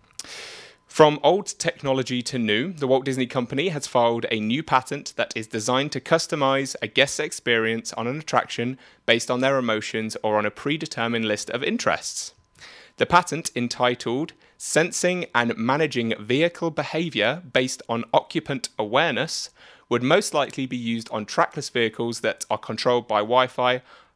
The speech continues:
R F I D, or some other means. Using the proposed technology, the attraction would be able to read a rider's face and change the intensity of movement, change the scenery, or redirect their view to improve the experience.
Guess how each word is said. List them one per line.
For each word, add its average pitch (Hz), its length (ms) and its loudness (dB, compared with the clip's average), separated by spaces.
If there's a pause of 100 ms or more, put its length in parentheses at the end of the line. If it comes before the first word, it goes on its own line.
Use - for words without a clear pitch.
(120)
R 175 220 4
F 147 120 -4
I 143 200 -2
D, 117 260 -4
or 107 180 0
some 113 400 -2
other 85 200 -10
means. 107 500 -2 (960)
Using 190 320 4
the 185 80 -2
proposed 165 360 0
technology, 120 520 0
the 160 120 -2
attraction 120 460 0
would 113 160 -4
be 117 120 2
able 113 200 0
to 113 140 -8
read 113 280 -2
a 110 60 0
rider's 110 460 2
face - 440 -2
and 110 160 -4
change 151 360 -2
the 120 160 2
intensity 165 720 0
of 117 200 0
movement, 107 640 -2 (400)
change 113 320 0
the - 80 -10
scenery, 120 560 -2
or 113 220 0
redirect 147 680 -2
their 117 120 0
view 123 460 -2
to - 120 -4
improve 123 440 -4
the 120 80 -6
experience. 127 760 -2